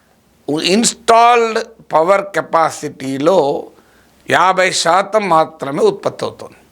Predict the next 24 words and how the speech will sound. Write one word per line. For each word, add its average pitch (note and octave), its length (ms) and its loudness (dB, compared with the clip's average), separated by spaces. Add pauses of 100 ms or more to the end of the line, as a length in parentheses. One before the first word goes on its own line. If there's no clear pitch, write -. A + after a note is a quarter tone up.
(360)
రెండు D3+ 180 2
వందలు, D#3 440 0
రెండు D3+ 300 -2
వందల D3 400 0
యాభై C3+ 360 2
మెగావాట్లను C3+ 880 0
మించి D#3+ 500 -6
ఉత్పత్తి - 540 -4
కావడం A2 460 -2
లేదు. D#2+ 160 -10 (500)
నేను A#2 140 0
స్టీల్ D#3+ 420 -2
ప్లాంట్ D3+ 360 -2
వర్గాల C3+ 480 0
ద్వారా C#3 380 0 (360)
తెలుసుకున్న C#3+ 480 -2
సమాచారం B2+ 640 -2
ప్రకారం. B2+ 480 -4 (1080)
So G#3 120 2
రెండు F#3 260 0
వందలు, G#3+ 420 2
రెండు F#3+ 220 0
వందల F3+ 380 0
యాభై E3 520 2